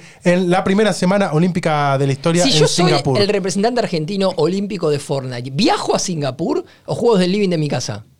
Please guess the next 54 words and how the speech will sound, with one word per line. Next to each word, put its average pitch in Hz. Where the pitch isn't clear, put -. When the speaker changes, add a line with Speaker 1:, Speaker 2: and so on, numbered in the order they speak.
Speaker 1:
No, 165
no, 170
no, 151
tenés 143
que 143
viajar. 120
Speaker 2:
Bueno, 147
Speaker 1:
Viajar, 147
Speaker 2:
bien, -
Speaker 1:
sí, -
Speaker 2:
bien. 185
Speaker 1:
viajar 170
porque 185
Speaker 2:
No, 185
Speaker 1:
va 202
a -
Speaker 2:
porque 180
Speaker 1:
estar 170
Speaker 2:
si 151
me 156
invitan 185
a 190
los 165
ju-, -
a 165
los 151
Juegos 180
Olímpicos, 151
se -
hacen 175
en 151
Singapur, 151
pero 120
juegos 160
de 135
mi 135
cuarto, 139
es -
un 165
bajón. 180
Speaker 1:
Aparte, 185
imagínate 175
que 156
estás 147
jugando 170
desde 143
tu 131
cuarto 175
y 147
se -
te 139
cae 139
el 135
wifi. 107